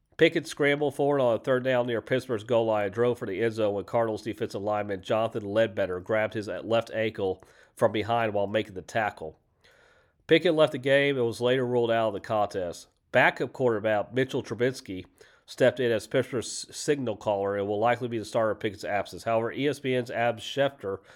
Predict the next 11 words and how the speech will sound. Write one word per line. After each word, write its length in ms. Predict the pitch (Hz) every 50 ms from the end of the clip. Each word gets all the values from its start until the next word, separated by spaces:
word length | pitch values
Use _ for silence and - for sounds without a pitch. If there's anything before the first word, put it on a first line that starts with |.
| - _
reported 400 | - 117 - - 127 127 123 117
that 140 | 113 101 -
Pittsburgh 320 | - 131 123 - 135 120 104
signed 300 | - 123 110 107 98 -
Tracy 320 | - 120 117 110 - 123
McSorley 640 | 104 98 - - - 123 120 120 110 104 101 98 - - - - - _
to 120 | - 123
his 120 | 110 95 -
practice 560 | - - - - 123 117 - - - 92 -
squad. 460 | - - 110 98 90 82 82 - - _ _ _ - - - - _ _ _
So 500 | _ - - 131 120 113 110 107 104 107